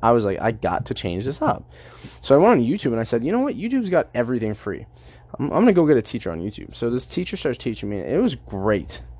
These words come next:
The guy's awesome. Now, after a couple months, and I'd progressed quite a bit, I was starting to feel that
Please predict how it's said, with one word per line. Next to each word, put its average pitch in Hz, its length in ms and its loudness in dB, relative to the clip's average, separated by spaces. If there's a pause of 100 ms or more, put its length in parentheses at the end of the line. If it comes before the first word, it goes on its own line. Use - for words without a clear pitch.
(280)
The 120 100 2
guy's 135 340 6 (160)
awesome. 110 480 -2 (1300)
Now, 135 320 4
after 143 300 2
a 156 40 2
couple 131 260 0
months, 131 460 4
and 120 160 -2
I'd 117 180 -2
progressed 131 420 0
quite 117 220 -6
a 110 40 -4
bit, 180 400 2 (1120)
I 135 80 0
was 143 160 4
starting 160 500 4
to 156 120 0
feel 160 720 2
that 127 840 2